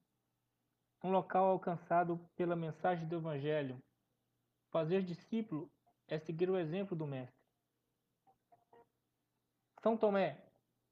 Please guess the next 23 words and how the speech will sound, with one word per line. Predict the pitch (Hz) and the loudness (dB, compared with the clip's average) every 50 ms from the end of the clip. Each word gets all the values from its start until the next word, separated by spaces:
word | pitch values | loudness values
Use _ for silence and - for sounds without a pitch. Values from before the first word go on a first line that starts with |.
| - | -10
Mendes | 143 147 175 202 202 180 180 | -4 0 0 2 2 0 2
Valera, | 170 175 170 165 165 170 170 170 151 131 - - - _ _ _ _ _ _ _ _ _ _ _ _ _ _ _ _ _ - - - _ _ _ _ _ _ _ _ _ _ _ _ _ _ _ _ _ _ _ - | 8 10 10 10 10 8 8 8 6 4 2 -4 -14 _ _ _ _ _ _ _ _ _ _ _ _ _ _ _ _ _ -20 -20 -20 _ _ _ _ _ _ _ _ _ _ _ _ _ _ _ _ _ _ _ -6
mais | - 165 185 196 202 | 2 4 4 4 4
um | 196 | 2
desafio | 185 196 175 185 175 165 - - 185 180 165 | 2 2 2 2 0 0 0 0 0 0 0
para | 165 - 175 160 160 | 2 2 2 4 4
a | 147 | 2
base | 143 160 170 170 165 156 147 | 4 4 4 4 4 0 -2
Jocum | 156 156 147 - - 170 165 165 | -2 -4 -4 -4 -8 -8 -8 -8
de | 147 | -10
São | - - 160 | -10 -10 -10
Tomé. | 151 151 139 131 123 120 123 - _ _ _ _ _ _ _ _ _ _ _ _ _ _ _ _ | -8 -8 -10 -10 -10 -12 -14 -16 _ _ _ _ _ _ _ _ _ _ _ _ _ _ _ _
Culto | - - 226 - 208 | -4 -2 -2 0 0
de | 185 185 | 2 2
abertura | 190 180 185 170 165 - 190 202 196 185 165 | 4 4 2 2 2 0 2 4 4 4 4
do | 156 156 | 2 0
eted | 151 151 - 175 170 170 160 156 | -2 0 0 0 0 0 0 -2
dois | 147 160 156 147 151 | -2 -2 -2 -2 0
mil | 165 180 185 | 0 0 0
e | 175 | 0
vinte | 165 175 180 160 - - | 0 -4 -6 -8 -8 -10
e | - | -8
um, | 170 170 170 160 | -6 -6 -6 -8